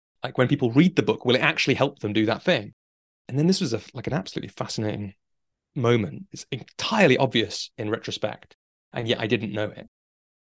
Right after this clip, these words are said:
which is that I'd been writing about that for the three years. So we had three years of posts, and if you're writing in twelve minutes on your train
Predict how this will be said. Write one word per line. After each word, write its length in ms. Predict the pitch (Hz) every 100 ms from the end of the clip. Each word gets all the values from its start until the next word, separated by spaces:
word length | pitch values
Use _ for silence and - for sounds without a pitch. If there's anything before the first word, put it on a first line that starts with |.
| _ _ _ _ _ _
which 180 | 156 143
is 80 |
that 100 | 139
I'd 160 | 151 156
been 140 | 165
writing 280 | 147 170 139
about 220 | 110 - -
that 220 | - -
for 120 | 113
the 120 | -
three 220 | - 117
years. 500 | 127 107 - - - - _ _ _ _ _ -
So 180 | -
we 100 | 120
had 140 | 113 -
three 140 | 131
years 160 | 135 143
of 80 | -
posts, 640 | 110 110 - - - - _ _ _ _ _ _ _
and 120 | 123
if 80 | 110
you're 100 | 123
writing 240 | 123 120
in 60 | 120
twelve 240 | - 120
minutes 540 | 117 104 - - - - _ _ _
on 140 | 107
your 80 | 101
train 560 | - 117 98 110 143